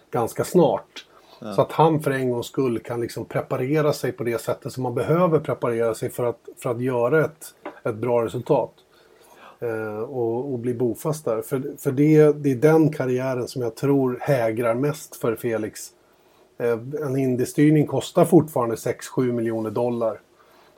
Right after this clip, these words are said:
Speaker 1: Och
Speaker 2: Mm.
Speaker 1: det ekonomiska har ju aldrig varit Felix Rosenqvists starka sida, så att säga. Det har alltid fallit på det, att det har saknats pengar. Det var ju säkerligen därför det inte blev någon G P två. Och jag menar, det har varit liksom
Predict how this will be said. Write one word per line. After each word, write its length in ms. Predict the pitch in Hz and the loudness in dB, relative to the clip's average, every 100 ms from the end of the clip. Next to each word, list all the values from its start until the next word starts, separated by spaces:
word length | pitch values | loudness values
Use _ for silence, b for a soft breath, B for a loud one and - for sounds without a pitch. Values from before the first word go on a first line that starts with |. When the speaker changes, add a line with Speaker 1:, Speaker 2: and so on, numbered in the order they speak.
| _ | _
Speaker 1:
Och 380 | 135 120 117 135 | -2 0 0 -2
Speaker 2:
Mm. 120 | 143 | -2
Speaker 1:
det 100 | 131 | -4
ekonomiska 680 | - 151 143 160 160 156 | 0 2 6 8 8 4
har 60 | 139 | 0
ju 80 | 127 | 0
aldrig 160 | 117 | 0
varit 240 | 117 120 113 | -2 -4 -4
Felix 300 | 135 123 - | -6 -6 -6
Rosenqvists 480 | 120 - - 123 - | -10 -10 -14 -12 -6
starka 360 | 131 117 - | -4 -4 -6
sida, 320 | 151 135 113 | -4 -4 -4
så 120 | 110 - | -8 -12
att 40 | |
säga. 140 | - | -10
Det 100 | 117 | -6
har 100 | 131 127 | -4 -4
alltid 280 | 113 - | -4 -6
fallit 500 | - 143 120 139 151 | 0 0 2 0 0
på 100 | - | -2
det, 160 | 120 110 | -2 0
att 180 | 113 - | -2 -2
det 60 | |
har 120 | 123 110 | -4 -2
saknats 600 | 135 110 - 123 - - | -2 -2 -4 -10 -10 -6
pengar. 400 | 123 117 113 113 | -4 -2 -2 -4
Det 80 | |
var 140 | 117 123 | -2 -2
ju 220 | 120 117 b b b b b _ 143 | -2 -4 b b b b b _ -10
säkerligen 560 | - 127 - 135 131 | -4 -4 -2 -2 -2
därför 360 | 123 123 131 - | 0 0 0 -6
det 60 | 123 | -6
inte 180 | 117 | -6
blev 180 | 117 117 | -4 -4
någon 100 | 113 | -4
G 120 | 110 | -4
P 120 | 110 113 | -6 -10
två. 560 | - 127 127 123 113 | -6 -2 0 0 0
Och 120 | 107 110 | -2 -2
jag 120 | 117 | -4
menar, 200 | 117 113 | -6 -4
det 80 | 117 | -4
har 60 | |
varit 280 | 117 113 110 | -4 -4 -4
liksom 360 | 110 - 110 | -8 -8 -10